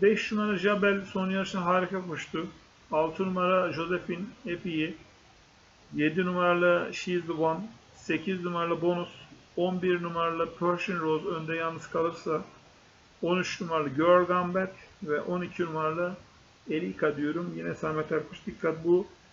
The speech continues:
benim verdiğim sıralamam ikinci altılı için,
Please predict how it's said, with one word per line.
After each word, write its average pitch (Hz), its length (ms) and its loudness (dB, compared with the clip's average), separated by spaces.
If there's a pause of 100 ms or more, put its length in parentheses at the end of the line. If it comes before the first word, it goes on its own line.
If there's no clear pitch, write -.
(240)
benim 170 260 -2
verdiğim 170 400 -2
sıralamam 170 500 0 (120)
ikinci 170 300 -2
altılı 165 280 0
için, 180 320 -6